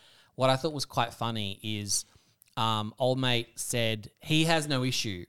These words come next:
with these Gorn having tails and compared to the Arena Gorn that didn't have tails. But then he said the thing he wasn't willing to compromise on is apparently, and maybe it was in, I forget where he said it was from, but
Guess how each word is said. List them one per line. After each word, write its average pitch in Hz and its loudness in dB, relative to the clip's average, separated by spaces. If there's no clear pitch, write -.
with 110 -6
these 113 -4
Gorn 110 -4
having 104 -4
tails 101 -8
and 101 -8
compared 110 -4
to 107 -8
the 101 -8
Arena 101 -6
Gorn 98 -10
that 98 -12
didn't 131 0
have 104 -4
tails. - -12
But 135 6
then 135 2
he 135 4
said 127 0
the 120 -2
thing 131 -2
he 131 -2
wasn't 139 2
willing 117 -2
to 110 -8
compromise 101 -6
on 101 -6
is 104 -8
apparently, 117 -6
and 139 -12
maybe 254 -10
it 269 -10
was 233 -10
in, 208 -6
I - -12
forget 165 -4
where 214 -6
he 202 -4
said 170 -2
it 156 -6
was 143 -4
from, 107 -4
but - -6